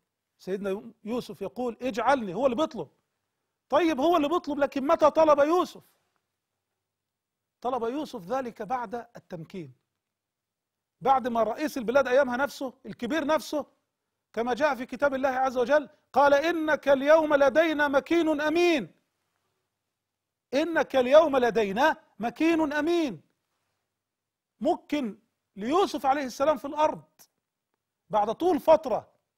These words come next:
طول فترة من التشريد وال-، ال-، ال-، والمعاناة والمأساة التي عاشها يوسف عليه السلام،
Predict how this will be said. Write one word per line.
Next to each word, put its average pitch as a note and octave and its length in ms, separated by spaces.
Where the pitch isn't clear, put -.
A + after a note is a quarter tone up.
طول F#4 300
فترة A#3+ 480
من A#3 140
التشريد A#3+ 800
وال-، F#3 640
ال-، F#3 360
ال-، - 100
والمعاناة A3 1500
والمأساة A3 540
التي C#4 240
عاشها C#4 340
يوسف C#4 320
عليه B3+ 180
السلام، B3 460